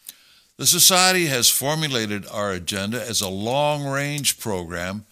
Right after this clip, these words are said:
to forestall the communists both internally and externally.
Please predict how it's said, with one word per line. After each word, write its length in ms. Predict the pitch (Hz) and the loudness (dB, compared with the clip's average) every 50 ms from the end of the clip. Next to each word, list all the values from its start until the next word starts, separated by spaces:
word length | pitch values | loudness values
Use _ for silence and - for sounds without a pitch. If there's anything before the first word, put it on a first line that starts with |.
| _ _ _ _ - | _ _ _ _ -12
to 100 | 120 104 | -8 -6
forestall 580 | 113 120 113 - - - 143 139 151 156 147 | -4 -2 0 0 0 2 2 2 2 2 0
the 80 | 135 117 | -2 -4
communists 520 | - - 107 107 107 107 110 107 101 - | -4 -4 -2 -2 -2 -2 -2 -2 -2 -2
both 380 | - 104 110 107 104 - - - | -2 0 -2 -2 -2 -4 -8 -10
internally 800 | - 135 127 135 143 127 - 135 135 131 131 131 135 139 135 - - - | -8 -6 -6 -6 -4 -6 -6 -6 -6 -4 -4 -4 -6 -6 -8 -10 -12 -8
and 220 | 127 107 101 - - | -8 -6 -6 -6 -6
externally. 720 | 135 123 - - - - - 107 95 87 80 76 69 71 | -6 -4 -2 -2 -2 -2 -2 -6 -6 -6 -8 -8 -10 -14